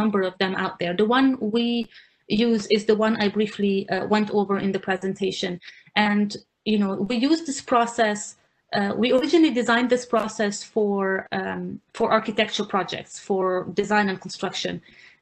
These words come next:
And, uh, what we quickly found out, actually our cli-, our clients found that out, uh, sooner than we did, uh, where the fact that this, this process can be applied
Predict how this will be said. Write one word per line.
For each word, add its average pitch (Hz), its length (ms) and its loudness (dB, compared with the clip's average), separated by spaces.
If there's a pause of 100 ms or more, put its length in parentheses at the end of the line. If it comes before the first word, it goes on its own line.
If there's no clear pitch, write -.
And, 208 480 2
uh, 202 220 0
what 226 200 2
we 240 120 0
quickly 285 420 -4
found 233 340 0
out, 202 380 0
actually 214 340 -2
our 185 140 -2
cli-, 226 380 -2
our 190 260 -2
clients 220 540 -2
found 190 260 -2
that 180 180 -2
out, 180 380 -4
uh, 185 120 -2
sooner 214 380 0
than 190 180 -2
we 220 180 0
did, 180 280 -2 (460)
uh, 202 240 2
where 214 480 2
the 220 80 -2
fact 262 320 0
that 240 180 0
this, - 360 -2
this 240 260 0
process 240 420 2
can 214 180 0
be 202 140 0
applied 196 520 0